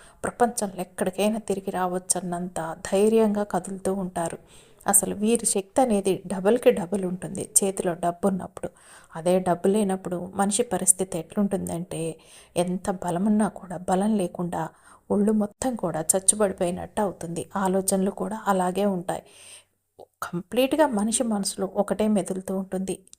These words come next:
చాతగాంతనంలాగా అని కూడా మనం ఇక్కడ చెప్పుకోవచ్చు. దీన్ని బట్టి మనకి ఏం అర్థం అవుతుంది?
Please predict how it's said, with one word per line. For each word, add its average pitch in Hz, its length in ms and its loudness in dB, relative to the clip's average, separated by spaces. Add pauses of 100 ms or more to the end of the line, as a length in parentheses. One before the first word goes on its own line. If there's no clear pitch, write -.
చాతగాంతనంలాగా 190 1080 0 (140)
అని 202 180 0
కూడా 190 320 -6 (100)
మనం 220 180 2
ఇక్కడ 185 220 -6
చెప్పుకోవచ్చు. 175 800 -2 (540)
దీన్ని 247 220 6
బట్టి 240 260 0
మనకి 247 340 0
ఏం 214 160 0
అర్థం 220 340 2 (160)
అవుతుంది? 220 560 2